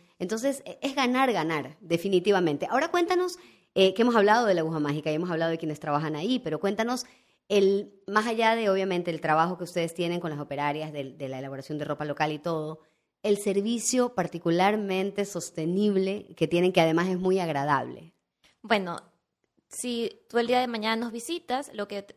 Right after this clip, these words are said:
Speaker 2: lo que vas a vivir es lo siguiente. Vas a ir con toda la ropa que ya sacaste de tu closet y que tienes que reparar y ropa que ya no sabes ni qué hacerle.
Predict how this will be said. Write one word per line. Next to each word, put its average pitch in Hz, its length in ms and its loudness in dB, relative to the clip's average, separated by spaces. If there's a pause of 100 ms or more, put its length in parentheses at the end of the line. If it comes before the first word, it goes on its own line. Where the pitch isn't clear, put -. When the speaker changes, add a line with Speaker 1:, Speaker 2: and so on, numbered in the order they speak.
(120)
Speaker 2:
lo 208 140 -4
que 202 80 -6
vas 214 160 -6
a 254 40 0
vivir 233 240 0
es 233 100 -6
lo 220 100 -6
siguiente. 170 480 -12 (400)
Vas 277 200 4
a 320 60 -4
ir 311 160 -10
con 269 180 -2
toda 330 240 2
la 349 100 4
ropa 285 240 -2
que 254 100 -4
ya 233 100 -2
sacaste 233 380 -8
de 220 80 -8
tu - 120 -18
closet 202 520 -4 (240)
y - 120 -8
que 233 120 2
tienes 233 220 -6
que 247 80 -4
reparar 240 520 0 (180)
y 226 140 -6
ropa 214 260 -4
que 214 180 -10
ya 233 200 -6
no 247 180 -6
sabes 262 260 -2
ni 240 100 -8
qué 226 120 -6
hacerle. - 400 -12